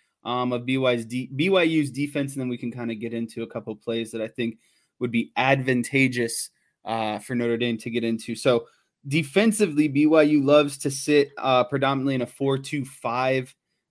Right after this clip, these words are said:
uh, look, and oftentimes they will actually go with three down linemen.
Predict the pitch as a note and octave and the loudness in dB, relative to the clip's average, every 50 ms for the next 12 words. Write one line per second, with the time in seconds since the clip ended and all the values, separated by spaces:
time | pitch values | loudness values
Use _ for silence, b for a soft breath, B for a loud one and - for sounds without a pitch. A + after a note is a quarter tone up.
0 | - - B2 A#2+ A#2+ B2 B2+ C3 C3 B2+ C3 C3 A#2+ A#2+ F#2+ B2 C3 C3+ - C#3 | -4 -2 0 0 0 2 2 0 0 0 -2 -4 -4 0 2 2 0 0 0 -6
1 | C3 C3 B2+ C3 B2+ B2+ B2 B2+ B2+ B2 A2+ A#2 B2 C3 C3 B2+ - B2+ B2 B2+ | -6 -4 -4 -4 -2 -2 -2 -2 -2 -2 0 0 0 0 0 0 0 -2 -4 -4
2 | - - B2+ A#2+ A2 A#2+ A#2+ B2 A#2+ A#2 A#2 - - A#2 A#2 B2+ C3+ C3 B2 A#2 | -6 -8 -8 -6 -2 0 0 0 0 -2 -4 -6 -10 -8 -4 -2 -2 -2 -2 -2
3 | C3 B2+ B2 A#2+ A#2 A2+ A#2 A#2+ A#2+ A#2+ A#2+ A#2+ A2+ | -2 -2 0 -2 -2 -2 -2 -2 -2 -2 -2 -2 -4